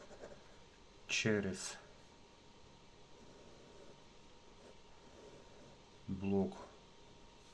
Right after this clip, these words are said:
управління, це ось ця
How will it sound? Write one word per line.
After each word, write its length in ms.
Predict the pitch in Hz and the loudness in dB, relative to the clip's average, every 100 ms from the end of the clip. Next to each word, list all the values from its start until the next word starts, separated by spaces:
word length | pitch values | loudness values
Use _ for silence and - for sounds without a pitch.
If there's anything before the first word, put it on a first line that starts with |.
| - - - - - - - - - - | -14 -14 -14 -14 -12 -12 -12 -14 -14 -2
управління, 840 | 101 - 104 98 98 98 90 87 85 | 0 6 8 10 10 10 8 4 0
це 260 | - 104 98 - - - - - 104 | 4 6 6 4 0 -2 0 0 2
ось 200 | 104 - - | 0 -2 0
ця 300 | 107 104 | 6 8